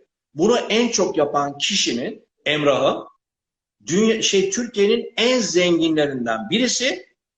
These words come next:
Tabii burada da bir yaman bir çelişki var yani. Yüzlerce gayrimenkulü var arkadaşlar. Yüzlerce.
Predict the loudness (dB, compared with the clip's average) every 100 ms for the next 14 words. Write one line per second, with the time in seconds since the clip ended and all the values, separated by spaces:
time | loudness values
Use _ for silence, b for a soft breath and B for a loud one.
0 | _ -8 -6 -4 0 0 2 -2 -4 -4
1 | -2 2 2 0 -2 -2 -2 -2 -2 0
2 | 2 2 0 -6 -14 _ _ _ _ _
3 | _ _ _ _ _ _ _ _ _ -20
4 | -12 -2 0 0 0 0 0 0 0 0
5 | 0 -2 -12 _ -4 0 0 0 -4 -4
6 | -4 -4 -4 -6 -10 -12 -12 -14 -20 _
7 | _ _ _ -12 -8 -8 -4 -2 -2 -2
8 | -6 -8 -16